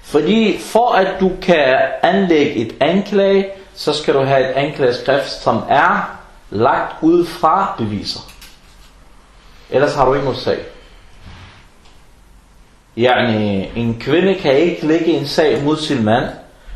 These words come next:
medmindre hun har noget, der er klar på ham. Hun kommer hen, ligesom den kvinde, der kom og sagde til Umar, "Min mand, han er den bedste abid.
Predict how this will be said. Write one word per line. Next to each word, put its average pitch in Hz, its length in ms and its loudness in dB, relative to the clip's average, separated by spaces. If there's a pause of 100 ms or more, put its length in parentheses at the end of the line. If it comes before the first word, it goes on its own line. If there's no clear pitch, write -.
medmindre 131 500 2
hun 123 200 2
har 131 440 0
noget, 123 340 2
der 135 60 4
er 117 140 -2
klar - 360 0
på 214 120 4
ham. 202 200 2 (1300)
Hun 143 200 -4
kommer 160 260 0
hen, 135 240 0 (2000)
ligesom 143 480 -2
den 131 280 -2
kvinde, 151 400 -2
der 127 240 2
kom 151 320 0
og 151 160 -6
sagde 131 240 0
til 120 260 -2
Umar, 139 520 0 (580)
"Min 113 360 0
mand, 131 340 0 (720)
han - 260 -6
er 110 300 -2
den 104 260 -4
bedste 135 420 -2
abid. 87 260 -8